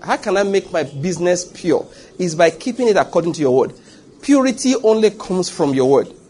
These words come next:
"For that reason, I have sought with all my heart." And that's what we're doing. That's why you have come here this evening. Say, "For that reason, Lord, I am seeking with all my heart.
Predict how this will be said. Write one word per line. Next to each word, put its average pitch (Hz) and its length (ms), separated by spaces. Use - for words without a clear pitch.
"For 170 160
that 226 240
reason, 175 640
I 170 140
have 165 280
sought 269 380
with - 180
all 196 160
my 160 180
heart." 139 380
And 139 100
that's 233 140
what 202 80
we're 160 160
doing. 160 220
That's 214 160
why 214 80
you 185 60
have 156 120
come 190 180
here 165 80
this 160 220
evening. 139 260
Say, 196 140
"For 165 160
that 233 180
reason, 214 340
Lord, 185 180
I 175 60
am 175 160
seeking 262 520
with 208 300
all 214 180
my 170 260
heart. - 560